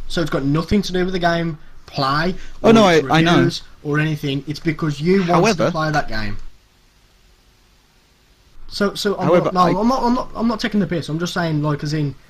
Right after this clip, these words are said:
Speaker 1: so what is the point in reviews in, like, on, on game trailers and stuff like that? Because that, it's, it's subjective to that person.
Speaker 2: I will, I will admit, it, like, it was a case of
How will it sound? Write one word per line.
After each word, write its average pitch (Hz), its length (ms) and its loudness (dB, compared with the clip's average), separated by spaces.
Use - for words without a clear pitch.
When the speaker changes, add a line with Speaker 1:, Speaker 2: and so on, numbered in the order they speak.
Speaker 1:
so 180 260 2
what 165 500 0
is 175 220 0
the 170 120 0
point 165 420 -2
in 156 100 0
reviews 151 380 0
in, 147 180 -2
like, 147 240 2
on, 147 280 0
on 143 260 -2
game 147 240 2
trailers 139 300 0
and 139 80 -4
stuff 147 240 -6
like 131 180 -2
that? 135 200 -2
Because 143 300 -4
that, 156 280 0
it's, 151 240 -4
it's 151 140 -2
subjective 147 680 -2
to - 100 -10
that - 160 -2
person. 147 420 -2
Speaker 2:
I 214 80 6
will, 208 220 6
I 175 120 6
will 196 180 4
admit, 160 320 2
it, 127 120 -2
like, 135 140 -2
it 143 100 -2
was 151 200 0
a - 20 -6
case 147 340 -4
of 110 200 -4